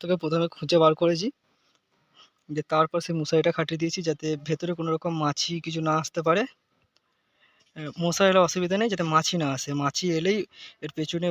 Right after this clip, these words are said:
বসে, বসে লার্ভা ছেড়ে যাচ্ছে আর সেখানটাতে গর্ত করে দিচ্ছে। যেহেতু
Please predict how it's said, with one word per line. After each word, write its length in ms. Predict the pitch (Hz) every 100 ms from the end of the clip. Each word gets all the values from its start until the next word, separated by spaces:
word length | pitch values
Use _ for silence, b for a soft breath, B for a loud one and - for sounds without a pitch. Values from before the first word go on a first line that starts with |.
| 147
বসে, 300 | 156 - 196 180 151
বসে 160 | 147 156
লার্ভা 200 | 143 151 160
ছেড়ে 160 | 170 175
যাচ্ছে 180 | - 190
আর 60 | 165
সেখানটাতে 340 | 147 151 156 143
গর্ত 160 | 139 - 139
করে 120 | 135
দিচ্ছে। 280 | 127 - 131 139 _ _ _ _ _ _ _ _ _ B - 147
যেহেতু 220 | 165